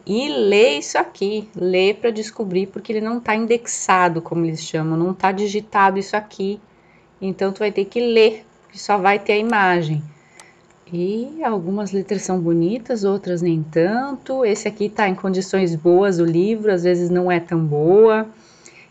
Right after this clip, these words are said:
E esse tá em português, às vezes tu vai ter que ler em outras línguas. Então, vamos voltar lá. Recordações. Ó, aqui tem um livro, um brasão,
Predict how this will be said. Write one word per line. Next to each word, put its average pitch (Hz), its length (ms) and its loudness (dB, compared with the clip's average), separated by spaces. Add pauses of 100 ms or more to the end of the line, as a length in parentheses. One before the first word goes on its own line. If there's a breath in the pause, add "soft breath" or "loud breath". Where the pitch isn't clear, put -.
(220)
E 233 120 8
esse 202 200 6
tá 208 100 2
em 185 60 4
português, 185 760 4
às 196 200 2
vezes 170 240 0
tu - 80 -20
vai 180 120 4
ter 170 140 0
que 170 160 -2
ler 175 140 6
em 170 180 4
outras 165 300 0
línguas. 233 920 0 (540 loud breath)
Então, 156 120 -8
vamos 160 300 -2
voltar 165 320 -6
lá. 127 180 -8 (560)
Recordações. 202 1400 -2 (1300)
Ó, 226 40 -4
aqui 214 180 -8
tem 196 160 -4
um 208 100 -2
livro, 233 680 0 (560)
um 175 100 -4
brasão, 202 840 0